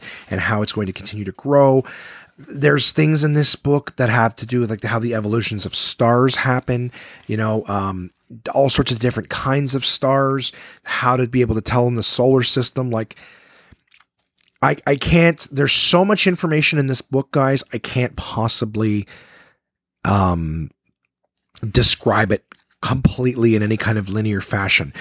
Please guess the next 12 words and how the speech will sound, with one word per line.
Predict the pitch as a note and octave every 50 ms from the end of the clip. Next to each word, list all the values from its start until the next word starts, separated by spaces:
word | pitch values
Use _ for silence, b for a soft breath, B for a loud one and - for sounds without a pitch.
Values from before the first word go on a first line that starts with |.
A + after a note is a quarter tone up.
| B B B B -
but | A2 G2+
it's | G#2 -
got | - A#2+ A2 G#2
information | G2+ F#2+ - - G#2 G2 F#2 - G2
about | G2 - -
all | G2 F2 F2
the | F2 -
planets, | - - - - B2+ B2 A#2 A2 E2+ - - -
the | - - G2
moon, | G#2 A#2 B2 A#2+ A2+ A2 G#2 F2+ D2+ D#2
you | F2+ F2
know, | F2 F2+ F2+ F#2